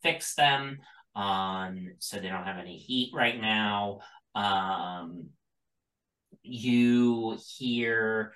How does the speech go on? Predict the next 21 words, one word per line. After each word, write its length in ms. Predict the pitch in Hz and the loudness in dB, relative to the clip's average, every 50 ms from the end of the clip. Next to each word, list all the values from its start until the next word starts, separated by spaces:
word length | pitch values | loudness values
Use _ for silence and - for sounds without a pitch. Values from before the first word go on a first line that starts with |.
| _ _ _ _ _ _ _ _ _ _ - | _ _ _ _ _ _ _ _ _ _ -4
a 100 | - - | -4 -2
couple 300 | - - 185 185 190 202 202 | 2 2 2 4 6 4 4
of 120 | 196 196 | 4 0
people 760 | - - 160 151 143 151 147 147 143 143 139 135 - - - _ - | -4 -6 -6 -4 0 0 2 2 4 4 2 0 0 -2 -10 _ -12
talking 640 | - - 135 131 127 127 - 135 127 120 117 110 110 | -2 4 6 8 8 8 6 2 -2 -2 -4 -6 -8
about, 560 | 117 113 110 - - - - 110 110 - - - - | -8 -6 -2 2 4 4 6 4 4 2 -2 -8 -10
debating 840 | - 131 123 117 123 120 123 131 123 117 110 104 104 104 101 - - _ _ _ - | -6 -4 -2 2 4 4 6 6 4 4 2 2 0 0 -4 -8 -12 _ _ _ -4
about, 680 | 113 110 113 - - 113 110 110 110 107 104 104 - - - - | -4 -2 2 4 6 6 8 8 6 6 4 2 0 -4 -8 -2
uh, 640 | 110 107 104 98 95 95 95 92 92 92 95 98 98 - - _ _ _ _ _ _ _ _ _ _ _ _ _ _ _ _ _ _ _ - | 2 2 2 4 2 0 0 -2 -4 -4 -4 -6 -8 -10 -12 _ _ _ _ _ _ _ _ _ _ _ _ _ _ _ _ _ _ _ -12
whether 540 | 123 117 123 123 127 127 123 131 123 120 | -4 2 6 6 8 8 8 6 6 6
or 60 | 120 120 | 6 6
not 320 | 120 120 127 131 127 - | 4 4 4 4 2 0
to 220 | - - - 107 104 | -6 -8 -6 -6 -4
sell 420 | - - - 120 107 107 110 110 | -4 -4 -2 0 0 0 0 0
their 160 | 110 107 98 | -2 -4 -6
flesh 440 | - - - - - - - - - | -6 -12 -10 -8 -8 -8 -8 -8 -2
rights. 600 | 123 120 120 113 104 - - - - - - - - _ _ _ _ - - | 4 4 4 4 4 0 -4 -6 -4 -4 -4 -6 -12 _ _ _ _ -8 -6
And 160 | 104 107 - | -4 -4 -2
somebody 500 | - 123 123 120 113 104 - 110 110 110 | 0 0 0 0 2 0 0 0 -2 -2
says, 640 | - - - 127 110 107 107 104 101 98 95 - 104 | -4 -4 -2 2 4 4 4 4 2 0 -2 -2 0
uh, 380 | 101 98 95 95 95 98 95 | 2 4 4 4 4 2 0